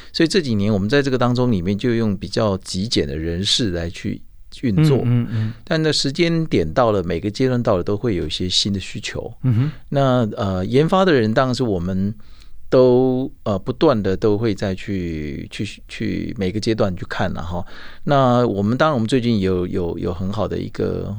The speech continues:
Speaker 1: 呃，机会，我们有 recruit 到一位，另外一位P H D，那进到我们公司里来。
Speaker 2: 嗯。
Speaker 1: 那因为我们对未来我们要对，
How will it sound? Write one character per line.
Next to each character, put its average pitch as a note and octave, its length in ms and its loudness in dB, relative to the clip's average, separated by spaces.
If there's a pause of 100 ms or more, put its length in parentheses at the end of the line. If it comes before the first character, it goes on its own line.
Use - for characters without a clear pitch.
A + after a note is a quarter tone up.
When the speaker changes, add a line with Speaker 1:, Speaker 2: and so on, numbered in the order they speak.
(120)
Speaker 1:
呃， F2 360 -6
机 - 220 -4
会， B2+ 180 2
我 F2 120 -2
们 G2 120 -4
有 F#2 160 -2
recruit F#2+ 460 -6
到 F2+ 160 -4
一 F2 140 -6
位， G2 220 -2
另 A2+ 160 -2
外 G#2 120 0
一 F#2 140 -4
位 F#2 160 -4
P F#2+ 220 -6
H - 180 -8
D， F#2 240 -6 (220)
那 F#2 140 -4
进 A2+ 200 2
到 F#2 100 -2
我 D#2+ 60 -6
们 D#2 100 -6
公 F#2 180 -4
司 - 140 -6
里 - 200 -6
来。 - 300 -12
Speaker 2:
嗯。 - 60 -18 (380)
Speaker 1:
那 C#3 60 2
因 D#3 100 4
为 E3+ 60 6
我 A2+ 100 4
们 C3 260 2
对 C#3+ 240 2
未 D3+ 220 4
来 G2 240 2
我 F#2 80 0
们 G2 140 2
要 G#2+ 180 4
对， F2+ 680 0